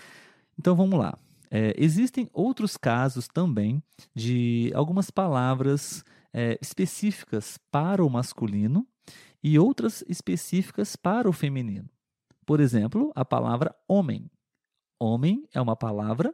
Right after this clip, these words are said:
masculina. E mulher,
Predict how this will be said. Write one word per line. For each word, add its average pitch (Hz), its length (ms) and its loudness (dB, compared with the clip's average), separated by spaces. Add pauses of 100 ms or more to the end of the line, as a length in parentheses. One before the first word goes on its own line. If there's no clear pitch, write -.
(160)
masculina. 175 600 -2 (640)
E 180 260 -2
mulher, 147 800 -2